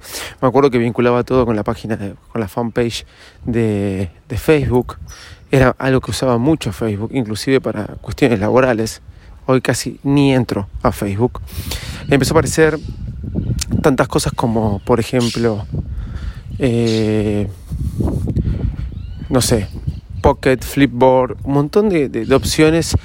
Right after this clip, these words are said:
para, eh, uno recibir, guardarse información, etcétera, etcétera, etcétera. El post más leído y que aún a veces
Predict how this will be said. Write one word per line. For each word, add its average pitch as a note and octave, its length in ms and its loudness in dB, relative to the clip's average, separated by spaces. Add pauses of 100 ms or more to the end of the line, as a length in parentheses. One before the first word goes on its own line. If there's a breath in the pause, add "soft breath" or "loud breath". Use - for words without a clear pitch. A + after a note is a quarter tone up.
(500 loud breath)
para, A2+ 540 2
eh, A#2+ 280 -4
uno C#3 300 2
recibir, B2+ 680 0
guardarse B2+ 480 2
información, A#2 680 -2
etcétera, B2 540 0 (380 loud breath)
etcétera, A2+ 280 0
etcétera. G2+ 440 -6 (140)
El C3+ 140 2
post - 400 0 (200)
más D#3+ 380 2
leído C#3 520 4
y A#2 120 -4
que - 160 0
aún D#3+ 340 4 (480 loud breath)
a B2 100 4
veces D3 460 0